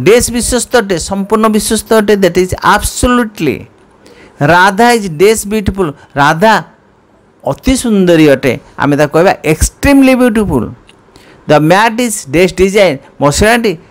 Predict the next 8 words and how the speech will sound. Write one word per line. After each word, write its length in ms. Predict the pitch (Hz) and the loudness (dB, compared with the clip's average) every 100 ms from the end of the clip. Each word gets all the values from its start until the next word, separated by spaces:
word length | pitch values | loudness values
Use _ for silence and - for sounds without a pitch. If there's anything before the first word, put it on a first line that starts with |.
| _ | _
sundar 540 | - - 208 220 240 262 | -8 0 2 2 2 0
ପରିପାଟିରେ 680 | 220 175 165 151 151 220 330 | 2 0 2 0 0 -2 -2
sajjita 380 | - 220 208 208 | -2 -4 -2 2
ହୋଇଛି, 260 | 208 170 139 - - | 2 4 0 -4 -12
Taku 160 | 139 151 | -8 0
koiba 220 | 165 214 185 123 | 2 2 2 2
beautifully 540 | 160 170 233 240 262 220 | 2 2 0 2 0 0
designed। 580 | 220 214 233 214 135 101 | -2 0 2 0 -4 -8